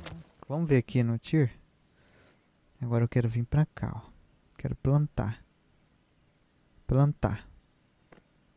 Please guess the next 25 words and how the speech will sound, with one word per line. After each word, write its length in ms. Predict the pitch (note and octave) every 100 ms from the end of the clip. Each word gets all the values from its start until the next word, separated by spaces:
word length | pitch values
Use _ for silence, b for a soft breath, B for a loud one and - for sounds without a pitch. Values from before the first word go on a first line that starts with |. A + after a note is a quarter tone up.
| _ _ _ _
Plantar 360 | B2 A#2+ - B2+
aqui, 240 | - -
ó. 100 | A#2 - B B B B B B B B B B B -
Omelete 540 | D#3+ E3+ E3+ G#3+ -
de 100 | G3+
galinha. 540 | G#3+ G3+ C#3+ B2 A2 - - - - -
Ah, 200 | C3 B2
esse 140 | -
aqui 120 | -
é 60 | B2+
galinha. 480 | E3 C#3+ A2+ A2 G#2+ -
Não, 140 | A#2+ A2+
eu 60 |
quero 180 | - A#2+
plantar. 640 | - D#3 E3 A#2+ G#2+ A2 _ _ _ _ _ _ _ _ _ _ _ _ -
Canteiro 480 | C3+ - G#3 A#3+
de 120 | G#3 A3
trigo. 480 | - C3 A#2+ B2 -
Trigo 280 | F3+ G#3
seria 240 | G#3 G3+ G3
pra 160 | -
galinha. 400 | G3 G#3 C#3 A2
Não, 160 | G#2+ A#2
ainda 340 | A2+ B2 C#3
não. 220 | E3 A2+